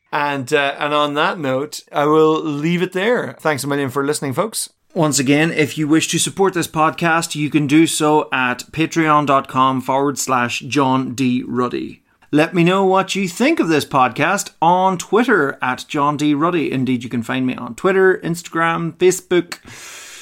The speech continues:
YouTube, and Twitch. So go over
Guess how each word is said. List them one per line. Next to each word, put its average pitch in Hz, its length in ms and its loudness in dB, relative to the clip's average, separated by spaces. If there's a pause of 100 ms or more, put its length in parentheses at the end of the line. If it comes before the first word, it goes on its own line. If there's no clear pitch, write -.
(140)
YouTube, 185 880 0
and 175 420 0
Twitch. - 680 -4 (460)
So 139 520 -2
go 175 260 2
over 151 460 -2